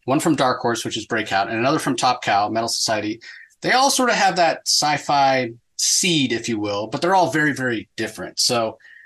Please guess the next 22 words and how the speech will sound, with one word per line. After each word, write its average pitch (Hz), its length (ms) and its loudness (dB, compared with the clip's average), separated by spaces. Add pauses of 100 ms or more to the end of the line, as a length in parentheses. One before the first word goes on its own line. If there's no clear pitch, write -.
(140)
let's 170 180 0
kick 254 180 0
it 220 60 4
off 190 140 2
with 160 100 0
Mindset. 135 500 2
Like 131 140 0
I 131 60 0
said, 120 440 -2
uh, 117 360 2
give 156 220 0
us 196 140 0
the 180 80 -2
elevator 147 420 0
pitch. 123 340 -2
Let 135 100 0
everybody 131 280 -2
know 117 200 0
what's 123 260 -2
Mindset 117 480 0 (120)
all 101 140 -2
about. 127 260 -4